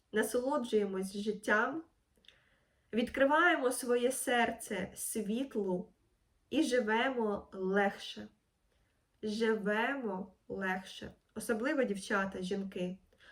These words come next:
Для нас дуже важливо жити легше. Ми беремо на себе ті обов'язки, які нам не потрібні. Ми переймаємось через те, що нам взагалі не треба.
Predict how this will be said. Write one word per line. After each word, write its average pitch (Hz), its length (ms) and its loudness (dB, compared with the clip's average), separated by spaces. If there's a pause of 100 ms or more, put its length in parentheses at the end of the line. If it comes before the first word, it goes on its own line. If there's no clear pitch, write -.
(160)
Для 214 120 4
нас 226 260 0
дуже 214 320 0
важливо 196 600 0
жити 190 580 -2 (160)
легше. 190 1160 -4 (520)
Ми 208 140 6
беремо 220 380 4
на 202 100 0
себе 185 320 0
ті 208 240 -2
обов'язки, 196 840 -2
які 196 300 0
нам 208 420 0
не 196 340 0
потрібні. 185 720 -4 (320)
Ми 254 140 2
переймаємось 254 840 2
через 233 340 -2
те, 254 260 0
що 262 160 -6
нам 220 240 -2
взагалі 196 920 0
не 208 160 -4
треба. 180 880 -4